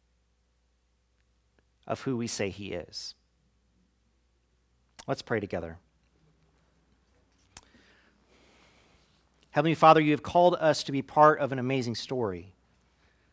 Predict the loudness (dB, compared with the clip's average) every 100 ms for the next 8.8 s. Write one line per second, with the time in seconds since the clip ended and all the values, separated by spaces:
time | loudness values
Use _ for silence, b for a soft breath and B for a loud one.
0 | _ _ _ _ _ _ 2 2 0 2
1 | 6 6 6 2 -2 -2 0 -2 -4 -4
2 | 2 4 4 0 -4 -4 -4 -4 -4 0
3 | 0 0 -4 b b b b b b -4
4 | -2 0 -2 -2 0 2 0 -4 -8 -4
5 | -4 -4 -6 -4 -2 -2 -2 -4 -4 -6
6 | -4 -4 -4 -6 -8 -8 -6 -8 -8 -8
7 | -10 -6 -4 -2 -4 -6 -2 2 4 2
8 | -2 -2 0 0 -2 0 0